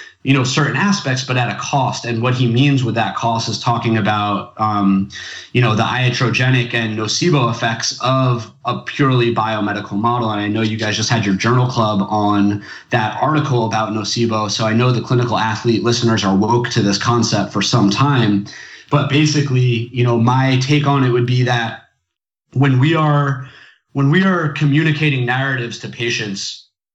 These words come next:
that really further solidify this body as machine perspective, which is kind of what we're taught to point out all these dysfunctions,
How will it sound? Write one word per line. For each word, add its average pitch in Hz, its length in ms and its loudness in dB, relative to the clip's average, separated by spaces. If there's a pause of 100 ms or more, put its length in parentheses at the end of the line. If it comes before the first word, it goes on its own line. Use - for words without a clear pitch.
(200)
that 123 400 -2 (120)
really 143 640 2
further 147 400 0
solidify 131 680 0
this 120 160 -2
body 131 340 0
as 127 120 -2
machine 127 500 2
perspective, 160 720 0
which 123 180 0
is 110 100 -2
kind 123 220 2
of 117 80 0
what 113 160 0
we're 104 140 -2
taught 123 360 -2
to - 100 -4
point 120 220 2
out 117 140 0
all 110 160 -2
these 104 180 -2
dysfunctions, 131 840 0